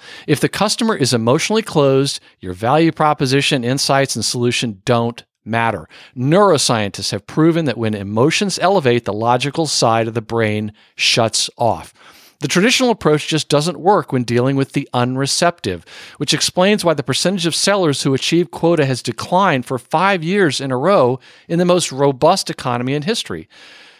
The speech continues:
To convert the disinterested, sellers must develop a new mindset and skill set. If they do, they can see engagement rates increase by up to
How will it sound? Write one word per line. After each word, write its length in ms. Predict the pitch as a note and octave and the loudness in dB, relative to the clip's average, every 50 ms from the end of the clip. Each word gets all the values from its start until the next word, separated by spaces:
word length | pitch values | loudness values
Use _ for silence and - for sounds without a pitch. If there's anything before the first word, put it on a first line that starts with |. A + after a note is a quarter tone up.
| _ _ _ | _ _ _
To 100 | - D3 | -2 0
convert 480 | - D3+ C3+ B2 D#3 F#3+ A#3 A3+ - | 0 0 0 2 2 2 2 2 0
the 60 | - F3 | -4 0
disinterested, 720 | E3 F3+ E3+ - F#3+ F#3 E3 E3 D3 - - - A2+ A2 | 0 0 2 2 0 0 0 -2 -4 -4 -2 -6 -6 -4
sellers 520 | - - - D3 C#3+ D3 E3+ F3 E3 D3 - | -4 -2 2 2 2 2 2 2 0 0 -2
must 300 | C3 C3 C#3+ D3 - - | 0 0 0 0 0 -4
develop 400 | C#3 A2+ A#2+ A#2+ B2 B2 - - | -2 0 0 0 0 -2 -4 -6
a 140 | - A2 G2 | -8 -8 -6
new 200 | G#2 G#2+ A#2+ C3 | -4 -2 -2 0
mindset 600 | C#3 C#3 C#3 D3 D#3 D3+ - - C3 A#2 A2 - | 0 0 0 2 0 0 0 -2 -2 -2 -2 -4
and 120 | G#2 G2+ | -6 -6
skill 320 | - - - - C3+ C3+ C3+ | -6 -6 -4 -2 -2 -2 0
set. 360 | - - - G2 D#2+ D2 - _ | -2 -4 -4 -6 -8 -10 -14 _
If 120 | - - - | -20 -12 -8
they 120 | G2+ G2 | -8 -6
do, 460 | G2 - D3 F#3+ F#3+ B2+ F#2+ F#2+ F#2 - _ _ - - _ _ | 0 4 4 6 6 4 2 -2 -8 -14 _ _ -20 -20 _ _
they 100 | - B2 | -4 -2
can 140 | A#2 - A2+ | -2 -2 -2
see 180 | - - B2 A#2 | -2 0 0 0
engagement 540 | G#2+ G#2 G2 - C#3 D3+ D#3+ - E3 D3 C3 | -2 -2 0 2 2 2 2 2 0 -2 0
rates 280 | C3 C3 B2+ B2 - - | 2 0 0 0 -2 -4
increase 420 | A#2 G#2 - - D3 C#3 C3 - | -6 -6 -6 -2 0 0 0 0
by 180 | - - A#2+ A2 | -2 -2 -2 -2
up 160 | B2 A#2+ - | -2 -6 -6
to 140 | - - A2 | -8 -14 -14